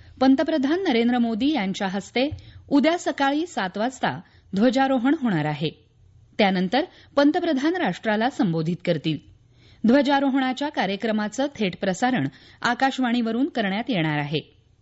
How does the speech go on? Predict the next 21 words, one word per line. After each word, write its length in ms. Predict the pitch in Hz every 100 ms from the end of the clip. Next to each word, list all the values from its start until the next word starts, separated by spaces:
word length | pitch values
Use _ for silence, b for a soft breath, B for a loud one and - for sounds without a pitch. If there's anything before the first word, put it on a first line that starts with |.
| _ -
यामुळे 420 | 208 190 185 196 311 B B B
उद्या 280 | 285 277 349
सकाळी 460 | 330 285 285 302 359
आकाशवाणीच्या 760 | 208 208 247 269 262 262 262 302
पुणे 280 | - 208 208
केंद्रावरून 600 | 220 214 214 214 233 294
प्रसारित 440 | 220 185 190 208 208
होणाऱ्या 360 | 214 202 220
प्रादेशिक 540 | 277 208 160 170 196 160
बातम्या 420 | 190 - 233 131 b b b b
सकाळी 440 | - 214 208 254 311 B B
सहा 320 | - 262 311
वाजून 360 | 320 269 294 359
चाळीस 440 | - 208 214 247
मिनिटांनी 540 | 226 180 180 180 180 254
प्रसारित 460 | 240 190 147 151 -
होतील. 320 | 151 139 135 - - - - - - - - - - - - - - - - B B B B B
विभाजन 580 | 240 262 285 330 370 403
विभीषिका 640 | 330 214 262 269 294 269 339
स्मृती 380 | - 214 214
दिन 240 | 269 170